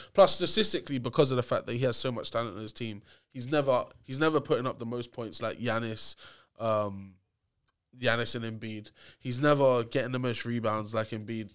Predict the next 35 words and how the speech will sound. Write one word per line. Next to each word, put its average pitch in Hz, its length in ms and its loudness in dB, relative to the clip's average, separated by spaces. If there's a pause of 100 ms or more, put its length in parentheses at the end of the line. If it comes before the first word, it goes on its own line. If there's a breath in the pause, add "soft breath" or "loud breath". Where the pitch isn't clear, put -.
like, 110 220 -4
like, 113 260 -4 (220)
like 110 180 -6
Jokic 113 480 -6
and 113 80 -8
all 110 80 -6
those 107 200 -6
guys. 104 300 -8 (220 loud breath)
He's 120 140 -8
never 151 180 2
getting 127 240 -6
the 127 60 -8
most 127 200 -6
assists 117 360 -4
like, 110 160 -4 (100)
like 107 180 -8
Shea 117 340 -2
or 107 100 -6
Luka 117 260 -6
or 107 60 -4
anyone 107 240 -8
like 107 100 -6
that. 101 140 -10 (260 loud breath)
So - 160 4
I 143 40 6
feel 202 180 6
like 151 160 6
because 175 240 2
he 190 100 -2
doesn't 165 240 2
excel 135 380 0
in 117 160 -6
any 139 180 -4
one 127 480 -4
area, 117 460 2